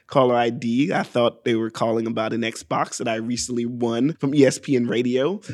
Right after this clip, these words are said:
So I thought, "Hey, this is E S P N, we're just calling to check to see how that Xbox is going." But no, it's like, "Oh, hey, um, yeah, we're calling to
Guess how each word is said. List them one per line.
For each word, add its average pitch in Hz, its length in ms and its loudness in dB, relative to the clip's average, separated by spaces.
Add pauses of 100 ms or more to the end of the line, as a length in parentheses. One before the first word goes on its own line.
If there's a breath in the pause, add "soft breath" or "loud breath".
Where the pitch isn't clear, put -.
So 156 160 6
I 151 60 4
thought, 151 260 4 (200 loud breath)
"Hey, 339 180 4
this 262 120 2
is 247 60 -4
E 247 40 2
S 240 140 4
P 294 140 2
N, 339 60 4
we're 220 60 0
just 175 160 -4
calling 214 200 2
to 185 60 -2
check - 200 0
to 165 120 -10
see 220 140 0
how 196 100 4
that 185 140 0
Xbox - 480 -4
is 139 40 -10
going." 98 420 -8
But 156 100 2
no, 240 180 4
it's 180 120 -4
like, 185 140 2
"Oh, 240 240 2 (160 loud breath)
hey, 247 200 4
um, 190 500 2 (180)
yeah, 220 200 4
we're 196 160 4
calling 196 440 4
to 175 640 -2